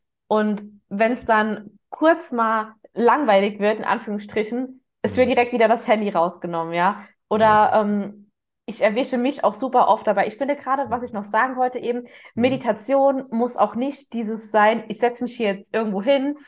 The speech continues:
Speaker 1: ähm,
Speaker 2: Mhm.
Speaker 1: hab die Hände oder die Finger so zusammen und, ne,
Speaker 2: Mhm.
Speaker 1: meditiere so hardcore, was man sich da so vorstellt.
Speaker 2: Mhm.
Speaker 1: Meditation kann auch, wie du sagst, einfach mal sein während dem Autofahren, ja.
Speaker 2: Mhm.
Speaker 1: Oder was für mich auch wirklich oft so eine Art Meditation auch ist, ist, wenn ich draußen bin in der Natur, wenn ich mit meinem Hund spazieren gehe zum
Speaker 2: Voll.
Speaker 1: Beispiel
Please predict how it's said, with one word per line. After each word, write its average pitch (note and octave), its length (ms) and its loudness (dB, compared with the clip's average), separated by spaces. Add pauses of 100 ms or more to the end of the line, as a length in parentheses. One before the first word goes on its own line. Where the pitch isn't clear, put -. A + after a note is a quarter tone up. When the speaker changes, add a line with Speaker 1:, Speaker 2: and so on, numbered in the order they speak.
(260)
Speaker 1:
ähm, A3 260 6
Speaker 2:
Mhm. - 80 -12
Speaker 1:
hab A#3 140 -2
die A3+ 140 -4
Hände B3 520 2
oder G3 160 -2
die G3+ 100 -8
Finger C4+ 300 -4
so A#3+ 100 -6
zusammen A#3+ 580 -4 (160)
und, G#3+ 340 -8
ne, B3+ 140 2
Speaker 2:
Mhm. B3+ 60 -2
Speaker 1:
meditiere B3 480 -4
so F#3+ 180 -6
hardcore, A3 360 -2
was G#3 160 0
man G#3 120 -4
sich G#3+ 100 -10
da G3 140 -2
so F#3 80 -10
vorstellt. G#3+ 540 -4
Speaker 2:
Mhm. F#2 240 -20
Speaker 1:
Meditation B3+ 720 -2
kann A3 180 -4
auch, - 120 -6
wie B3 100 -8
du A#3 100 -8
sagst, A#3 320 0
einfach A#3 220 0
mal G#3+ 180 -2
sein G#3 240 0
während A3+ 220 0
dem A3+ 160 -8
Autofahren, F#3 880 -4
ja. G3 240 2 (180)
Speaker 2:
Mhm. - 100 -20
Speaker 1:
Oder A#3+ 500 2 (100)
was G#3+ 240 -2
für A#3+ 80 2
mich C#4 240 -4
auch G#3+ 280 0
wirklich G#3 340 -8
oft - 260 -2 (140)
so G#3 160 -10
eine G#3+ 160 -6
Art G#3 160 -6
Meditation A#3 560 -6
auch A#3+ 100 -6
ist, A#3+ 140 -8
ist, G#3+ 100 -14
wenn A3 120 -4
ich G#3+ 160 -10
draußen A#3+ 420 0
bin F#3+ 100 -4
in F#3+ 100 -2
der F3+ 80 0
Natur, F#3+ 400 -4
wenn F#3 100 -2
ich F#3+ 120 -10
mit F#3 120 -12
meinem G3 200 -4
Hund C4 180 -2
spazieren G3+ 500 -4
gehe F#3+ 140 -6
zum G3 160 -8
Speaker 2:
Voll. - 20 -6
Speaker 1:
Beispiel F#3+ 420 0